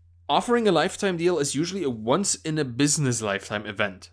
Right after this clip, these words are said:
as well, right? It happens when a nascent, a young business is strapped for cash and would rather get a mid-sized pile of money today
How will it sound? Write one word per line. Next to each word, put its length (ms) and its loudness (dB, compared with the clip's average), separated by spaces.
as 140 -8
well, 380 -8
right? 240 -2
It 100 -4
happens 580 2
when 140 -2
a 60 -6
nascent, 540 -2
a 40 -10
young 380 -2
business 420 -2
is 100 -8
strapped 280 -4
for 140 -12
cash 420 -4
and 160 -2
would 120 2
rather 340 0
get 220 0
a 40 0
mid-sized 600 -2
pile 220 2
of 100 -8
money 260 -2
today 560 -4